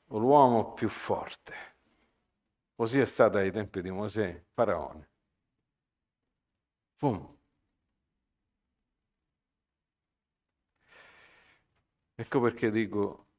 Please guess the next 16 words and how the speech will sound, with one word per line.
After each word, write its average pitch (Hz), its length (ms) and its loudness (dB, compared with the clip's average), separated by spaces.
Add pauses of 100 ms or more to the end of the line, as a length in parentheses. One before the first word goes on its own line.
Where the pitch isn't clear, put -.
io 104 420 -2 (240)
consiglio, 92 800 -8 (1080)
meglio 208 260 2
ascoltare 117 520 4
la 104 100 6
voce 98 380 0
di 101 120 -4
Mosè 90 500 -4
che - 180 -18
quella 101 260 -2
di 95 120 -4
Faraone. 92 680 -8 (4000)
Quando 147 240 2
noi 185 160 8
non 139 160 8
ascoltiamo, 135 840 2